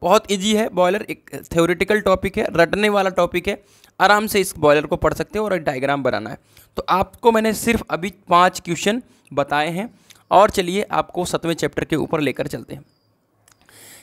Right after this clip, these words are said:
सातवें चैप्टर में आप सभी क्या पढ़ लोगे, आप सभी डीजल साइकिल और ऑटो साइकिल, इन दोनों में से कौन सी साइकिल ज़्यादा प्रोबेबिलिटी है वो बता देता हूँ।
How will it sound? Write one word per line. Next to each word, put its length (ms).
सातवें 380
चैप्टर 340
में 200
आप 180
सभी 220
क्या 140
पढ़ 180
लोगे, 320
आप 220
सभी 240
डीजल 320
साइकिल 340
और 180
ऑटो 340
साइकिल, 360
इन 140
दोनों 220
में 80
से 80
कौन 220
सी 100
साइकिल 340
ज़्यादा 220
प्रोबेबिलिटी 420
है 60
वो 100
बता 240
देता 220
हूँ। 200